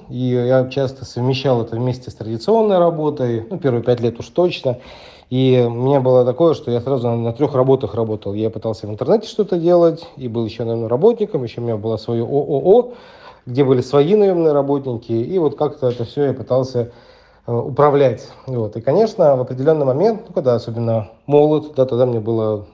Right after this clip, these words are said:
двадцать, двадцать один, и, соответственно, я совершенно не представлял, э, такой проблемы, как,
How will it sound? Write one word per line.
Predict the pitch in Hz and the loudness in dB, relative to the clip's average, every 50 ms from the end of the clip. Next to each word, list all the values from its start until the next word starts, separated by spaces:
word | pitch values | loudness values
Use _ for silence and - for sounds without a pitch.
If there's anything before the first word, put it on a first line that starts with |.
| _ | _
двадцать, | - 123 127 131 131 - 123 110 | 0 2 2 2 0 -2 -10 -8
двадцать | 107 110 110 - - - | -8 -8 -8 -8 -10 -10
один, | 113 107 104 120 139 143 139 131 - - - - - - - - - _ _ - | -10 -8 -4 -2 -2 -2 -2 -2 -6 -10 -20 -20 -20 -20 -20 -20 -20 _ _ -6
и, | 123 123 131 | -4 -4 -2
соответственно, | 120 139 131 135 156 151 - - 151 139 | -2 -2 -2 0 0 0 0 0 2 4
я | 147 156 156 147 135 - - - _ _ _ _ _ | 6 6 6 4 2 -2 -12 -20 _ _ _ _ _
совершенно | - 143 147 147 147 - 196 180 170 | -6 -4 -4 -2 0 2 4 4 4
не | 156 147 139 | 4 2 0
представлял, | 127 127 - - 135 135 143 156 165 160 156 - - - - - - - - - - - - - - - _ _ _ _ _ _ - - | -4 -6 -4 0 0 2 4 4 4 4 2 -2 -8 -10 -10 -10 -8 -10 -12 -14 -18 -20 -20 -20 -20 -20 _ _ _ _ _ _ -20 -10
э, | - 123 127 127 117 | -4 -2 0 0 0
такой | - 131 - 151 | 0 2 2 2
проблемы, | 135 - 131 127 135 156 170 151 131 110 | 2 2 2 4 4 4 4 4 2 -2
как, | - - 135 135 135 123 - - - | -2 0 2 2 2 0 -4 -14 -20